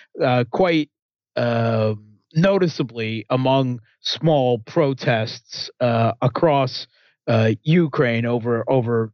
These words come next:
various issues. It always has to be women because men can't show their faces in public. If a man shows his face at a protest, well, then obviously he's just begging,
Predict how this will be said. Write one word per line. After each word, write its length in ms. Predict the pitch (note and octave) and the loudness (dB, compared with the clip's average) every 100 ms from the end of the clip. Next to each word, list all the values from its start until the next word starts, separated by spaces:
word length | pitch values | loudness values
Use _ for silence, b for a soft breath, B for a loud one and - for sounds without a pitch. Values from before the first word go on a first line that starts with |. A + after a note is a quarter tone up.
| - | -2
various 640 | B2+ D3 C#3 C3 A#2+ B2 | 0 2 2 0 -2 -4
issues. 420 | B2+ A2+ A#2 A2+ | -6 -6 -8 -2
It 80 | C#3+ | 0
always 260 | D#3 C#3 B2+ | 2 2 0
has 220 | A#2+ A2+ | -2 -4
to 80 | G#2 | -18
be 120 | G#2 | -20
women 260 | G2 F#2+ _ _ - | -20 -20 _ _ -20
because 360 | G#2+ - A2 | -10 -6 -4
men 220 | A#2 A#2+ A#2 | 0 2 2
can't 340 | A2 A#2+ A2 | 0 0 0
show 380 | - A#2+ G#2+ G2+ B B | 0 0 0 -2 B B
their 200 | - A#2 | 0 0
faces 540 | A2+ C#3 B2 A2+ A2+ G2+ | 2 2 0 0 -6 -6
in 140 | G2+ | -6
public. 400 | G#2 C3 G#2+ F#2 | -2 -2 -2 -6
If 120 | G#2+ | -8
a 40 | A#2 | -4
man 260 | A#2+ A#2+ | 0 0
shows 240 | A#2 A#2 A2 | 0 0 0
his 140 | A2+ | -2
face 280 | - A#2 A2 | 0 0 0
at 100 | - | -2
a 40 | G#2+ | 0
protest, 600 | F3+ F3+ D#3+ C3 A2+ - _ b b | 2 2 0 -2 -2 -8 _ b b
well, 160 | - A2+ | 0 2
then 180 | A2+ A2 | 2 2
obviously 580 | B2 B2 A#2 G#2+ A#2 G#2+ | 2 0 -2 -4 -6 -6
he's 200 | A#2+ G#2+ | -4 -4
just 300 | A#2 - - | -6 -6 0
begging, 420 | B2 A2 G#2+ | 0 2 -2